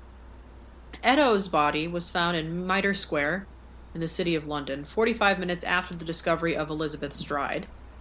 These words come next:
Her throat was severed and her abdomen was ripped open, a long, deep, and jagged wound before her intestines, and was placed over her right shoulder.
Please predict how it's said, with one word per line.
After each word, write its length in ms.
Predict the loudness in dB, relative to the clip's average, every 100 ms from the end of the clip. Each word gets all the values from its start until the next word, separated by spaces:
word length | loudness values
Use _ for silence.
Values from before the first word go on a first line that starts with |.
| -6
Her 200 | 4 4
throat 280 | 6 4 4
was 140 | 2
severed 400 | 2 2 4 4 4
and 100 | 0
her 140 | 2
abdomen 400 | 2 0 0 -2
was 160 | -2 -2
ripped 200 | -2 0
open, 440 | 0 0 -2 -2
a 80 | -2
long, 380 | 0 0 0 -2
deep, 280 | -2 -4 -2
and 120 | -2
jagged 360 | 0 0 -2 -4
wound 360 | -2 -2 -4 -10 -18 -8
before 340 | -6 4 6 6
her 140 | 4
intestines, 720 | 0 -2 -2 -2 -4 -4 -8 -10 -4
and 180 | -2 0
was 160 | -2
placed 400 | -2 -2 0 0
over 180 | -2 -2
her 120 | -2 -2
right 240 | -2 -2
shoulder. 560 | -2 0 0 0 0